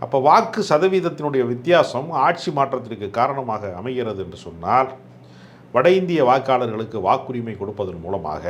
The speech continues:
தாங்கள் விரும்புகிற ஆட்சியை ரிமோட் கண்ட்ரோலிலே இயக்கக்கூடிய வாய்ப்பு பாஜகவிற்கு கிடைக்கிறது, மத்திய அரசாங்கத்திற்கு கிடைக்கிறது, அதற்கான வாய்ப்பு. அப்ப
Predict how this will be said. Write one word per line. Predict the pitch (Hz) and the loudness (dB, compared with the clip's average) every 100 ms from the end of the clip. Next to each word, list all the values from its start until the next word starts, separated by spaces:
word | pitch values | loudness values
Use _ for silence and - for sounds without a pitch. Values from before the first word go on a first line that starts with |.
| 90 95 - - - - - | -4 -6 -10 -20 -20 -4 4
தாங்கள் | 131 175 175 151 | 6 6 4 2
விரும்புகிற | 131 160 202 190 170 170 147 113 | 2 2 2 2 4 6 8 8
ஆட்சியை | 135 - 127 127 135 | 6 0 0 2 2
ரிமோட் | 123 156 175 | 2 2 2
கண்ட்ரோலிலே | 175 135 127 131 120 113 139 | 2 0 2 2 2 2 0
இயக்கக்கூடிய | 120 147 147 131 120 110 98 | 0 -2 -2 -6 -4 -2 0
வாய்ப்பு | 85 113 120 - 117 131 131 - - - - - - - - - - | 4 4 4 0 2 2 2 -6 -18 -20 -20 -20 -20 -20 -20 -20 0
பாஜகவிற்கு | 110 147 156 151 110 101 95 131 | 4 6 6 4 4 0 -2 -6
கிடைக்கிறது, | 90 85 76 71 73 - - - - - - | -8 -8 -10 -10 -12 -12 -18 -20 -20 -12 -6
மத்திய | 98 147 | 0 4
அரசாங்கத்திற்கு | 143 - 98 85 - 92 | 4 2 -2 -6 -8 -10
கிடைக்கிறது, | 95 76 73 73 82 | -8 -8 -8 -8 2
அதற்கான | 156 180 170 156 | 4 6 6 8
வாய்ப்பு. | 160 196 190 139 | 8 6 4 0
அப்ப | 151 | 4